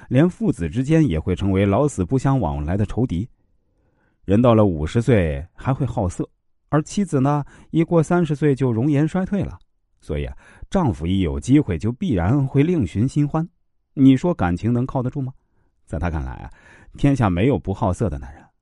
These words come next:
如果有呢，只是因为他口袋里还没有储存足够好色的资本。韩非子说，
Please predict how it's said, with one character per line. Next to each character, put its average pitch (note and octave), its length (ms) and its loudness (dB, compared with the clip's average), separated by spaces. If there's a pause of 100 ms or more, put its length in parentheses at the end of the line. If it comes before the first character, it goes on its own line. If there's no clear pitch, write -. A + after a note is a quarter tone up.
(120)
如 G#2 180 0
果 G#2 100 4
有 D#2 220 0
呢， E2 200 -4 (300)
只 A2+ 120 -2
是 D3 120 0
因 C#3+ 140 6
为 C3+ 80 6
他 C#3+ 160 4
口 - 240 0
袋 D3+ 160 0
里 F#2+ 120 2
还 G#2 200 0
没 D3 100 -2
有 C3+ 120 0
储 D#2+ 260 -10
存 B2+ 280 2
足 D3+ 220 -2
够 F3 180 2
好 D#3 280 0
色 E3+ 200 0
的 G2+ 120 2
资 G#3 320 -2
本。 - 120 -6 (1400)
韩 C#3+ 240 2
非 D#3 140 2
子 G2+ 140 -2
说， F#2 420 0